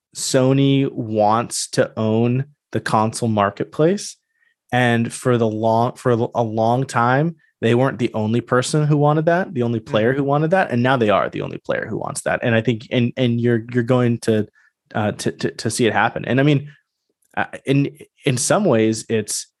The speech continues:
Speaker 1: uh, there, there are definitely some good things about it, right? There could be some, some bad things about it too, but I mean, there, there's definitely some, some, some good things about that. So, uh, you're right. They, they are the place to play console games right now.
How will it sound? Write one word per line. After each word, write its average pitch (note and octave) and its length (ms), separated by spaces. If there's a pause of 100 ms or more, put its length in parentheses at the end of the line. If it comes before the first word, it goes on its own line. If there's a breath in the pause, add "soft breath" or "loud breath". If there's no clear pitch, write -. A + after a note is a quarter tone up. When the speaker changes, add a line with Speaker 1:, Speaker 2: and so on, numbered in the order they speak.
(520)
Speaker 1:
uh, C3 160
there, C#3+ 160
there D3 140
are C3+ 40
definitely E3 380
some C3+ 240
good A#2+ 160
things A2 200
about G2+ 260
it, - 60
right? G#2 120
There A2+ 100
could D#3 240
be C#3 120
some, A#2 340
some A2+ 160
bad G#2 300
things G#2 300 (380)
about G#2+ 220
it - 140
too, F#2+ 400
but G#2+ 280
I G#2 120
mean, G2+ 240
there, G#2 200
there's G#2+ 220
definitely A2+ 400
some, G#2+ 380
some, - 420
some A#2 220
good A#2+ 120
things A2 180
about - 240
that. - 180
So, G2+ 280 (480 soft breath)
uh, - 120
you're B2 320
right. G#2+ 200
They, A2+ 180
they A2+ 220
are B2 220
the A2+ 100
place A2 500 (180)
to A#2 100
play A2 220
console F#2+ 360
games G#2 440 (680)
right A2+ 200
now. G2+ 400